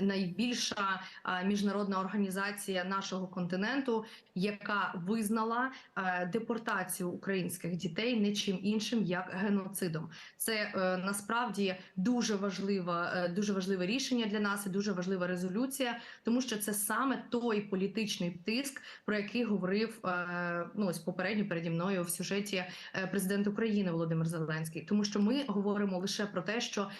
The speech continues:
так, на сьогодні нам вдалося повернути вже триста шістдесят чотири дитини.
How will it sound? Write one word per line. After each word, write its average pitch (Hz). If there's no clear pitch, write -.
так, 190
на 190
сьогодні 262
нам 226
вдалося 208
повернути 190
вже 170
триста 220
шістдесят 170
чотири 170
дитини. 156